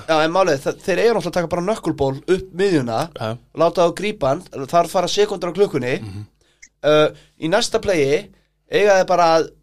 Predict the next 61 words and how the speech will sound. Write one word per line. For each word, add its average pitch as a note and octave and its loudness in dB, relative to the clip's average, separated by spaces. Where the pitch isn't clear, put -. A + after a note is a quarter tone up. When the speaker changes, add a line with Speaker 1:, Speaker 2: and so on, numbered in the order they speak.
Speaker 1:
brjóta G3+ 4
á - 2
sér, - -2
bara D#3 0
halda G3+ -2
leikmann. F3 2
Ef D3+ 4
þú E3 4
ert - -6
að D#3+ 0
missa A3 -2
vital A3 2
receiver G3 0
framhjá G3 2
þér A#2+ -2
og D3+ -6
Mahomes F#3+ 2
er G#3 0
ekki F#3+ -4
búinn E3+ -2
að E3+ -4
Speaker 2:
Rífa A3+ 2
Speaker 1:
kasta, B2 0
Speaker 2:
hann A#2 0
í A2+ -4
jörðina G#2 -8
Speaker 1:
þá - -4
Speaker 2:
bara. F#3+ 4
Speaker 1:
rífur B3+ 2
hann D#3 -2
bara E3 2
í F#3+ 4
jörðina. E3+ 0
Það E3+ 0
versta A#3+ 0
sem F3+ -8
gerist G#3+ 2
er F3+ -8
flagg A#3+ 0
upp F3 -2
á - -4
fimm B3+ -2
hjarta. C3+ -2
Speaker 2:
Mhm. A2 -16
Speaker 1:
Þar A3+ 4
eru A3 4
farnar G#3 2
aðrar A3 4
fimm A3 2
sekúndur, C#3+ -2
sex - -2
sekúndur. C#3 -6
Þá G3 0
hafa G3 6
þeir G3 2
Hail A#3 2
Mary B3 0
frá A#3 4
fjörutíu C4 0
hjarta F3 0
línunni C3+ 0